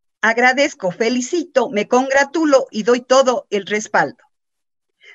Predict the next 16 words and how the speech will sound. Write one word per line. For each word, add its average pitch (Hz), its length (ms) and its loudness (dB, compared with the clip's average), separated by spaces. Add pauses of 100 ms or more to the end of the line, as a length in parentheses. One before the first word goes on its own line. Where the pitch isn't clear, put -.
Reconozco 254 840 0
que 175 100 0
la 175 160 0
Comisión 226 480 -4
de 180 100 -8
Desarrollo 208 580 -2
Económico 233 840 -4
ha 185 180 -2
hecho 226 480 -6 (380)
un 196 200 -6
gran 226 500 2
trabajo. 214 680 -2 (1600)
Qué 262 160 4
fácil 269 500 0
es 214 120 -2
hablar, 196 600 -2